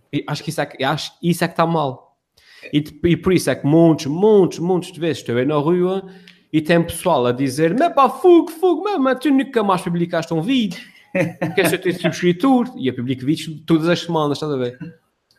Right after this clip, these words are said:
Speaker 2: Isso acontecia, mas é, é
Speaker 1: Sim.
Speaker 2: logo a partir do momento que tu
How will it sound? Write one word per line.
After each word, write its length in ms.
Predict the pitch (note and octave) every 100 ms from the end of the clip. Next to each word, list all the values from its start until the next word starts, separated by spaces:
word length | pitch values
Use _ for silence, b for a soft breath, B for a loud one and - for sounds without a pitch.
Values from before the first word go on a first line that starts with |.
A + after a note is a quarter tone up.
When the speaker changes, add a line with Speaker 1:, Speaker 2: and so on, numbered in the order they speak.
| _ _ _ _ _ _ b -
Speaker 2:
Isso 200 | D3 C#3+
acontecia, 640 | C#3 C#3 C3+ C#3 C3 B2
mas 240 | B2 D3
é, 340 | C#3+ D3+ C#3+ -
é 340 | G#2 C#3 C3+ C3
Speaker 1:
Sim. 60 |
Speaker 2:
logo 260 | C#3 C#3+ D3+
a 160 | B2
partir 420 | D3+ E3 D#3+ F#3+ F3
do 160 | F3+
momento 380 | F3 D#3 B2 A#2+
que 120 | - _
tu 500 | D#3 C#3+ C3+ A#2+